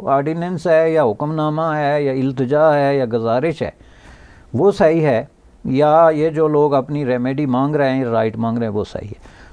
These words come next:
तो way before the time हम एक ह्यूमन राइट्स क्वेश्चंस को, सिविल लिबर्टीज को, डेमोक्रेटिक राइट्स को, सिविल राइट्स को सामने रखते हुए ये डिसीजन करें। लेकिन ये क्या कर रहे हैं, ये जो आज़ाद कश्मीर की लूली लंगड़ी किस्म की हुकूमतें हैं कि ये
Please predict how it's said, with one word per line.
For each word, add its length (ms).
तो 100
way 240
before 400
the 180
time 400
हम 240
एक 260
ह्यूमन 380
राइट्स 300
क्वेश्चंस 460
को, 340
सिविल 340
लिबर्टीज 640
को, 300
डेमोक्रेटिक 680
राइट्स 320
को, 240
सिविल 360
राइट्स 280
को 160
सामने 400
रखते 200
हुए 160
ये 60
डिसीजन 420
करें। 260
लेकिन 420
ये 240
क्या 220
कर 200
रहे 160
हैं, 180
ये 440
जो 220
आज़ाद 400
कश्मीर 360
की 160
लूली 360
लंगड़ी 380
किस्म 300
की 80
हुकूमतें 460
हैं 200
कि 80
ये 440